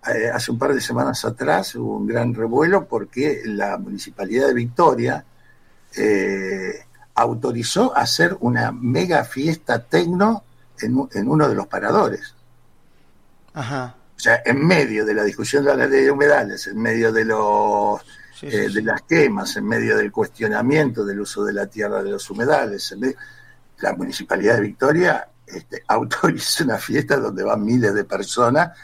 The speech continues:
Speaker 1: con el impacto ambiental que eso tiene, ¿no?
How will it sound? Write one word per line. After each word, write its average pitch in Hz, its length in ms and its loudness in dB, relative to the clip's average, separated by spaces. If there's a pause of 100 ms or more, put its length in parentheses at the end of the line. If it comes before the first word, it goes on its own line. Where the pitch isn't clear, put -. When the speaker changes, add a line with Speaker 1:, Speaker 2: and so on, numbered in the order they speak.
(220)
Speaker 1:
con 104 180 -4
el 95 120 0
impacto 113 460 -4
ambiental 101 540 -4
que - 100 -10
eso - 180 -8
tiene, 151 420 2
¿no? 226 260 2